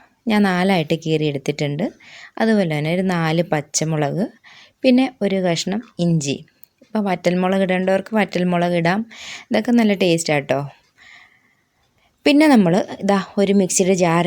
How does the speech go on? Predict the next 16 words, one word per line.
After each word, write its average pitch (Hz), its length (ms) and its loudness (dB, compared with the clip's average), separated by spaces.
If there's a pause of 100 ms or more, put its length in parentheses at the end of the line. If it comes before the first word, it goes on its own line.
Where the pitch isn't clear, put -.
എടുത്തിട്ടുണ്ട്, 156 480 -4 (320)
അതിനകത്തേക്ക് 170 680 -2
കുറച്ച് 170 380 0
നമുക്ക് 147 280 -8 (260)
ഇട്ട് 185 200 -6
കൊടുത്തതിന് 165 480 -2
ശേഷം 156 280 -2 (640)
നല്ലവണ്ണം 196 520 0
ഒന്ന് 196 120 -2 (140)
അരച്ചെടുത്തിട്ട് 165 640 -2
വരാം. 139 240 -2 (880)
അപ്പോൾ 262 160 -4 (160)
ഇത് 247 120 0 (200)
അരച്ചെടുക്കുന്ന 214 600 2
സമയത്ത് 185 360 -2 (120)
ഒരുപാട് 214 640 0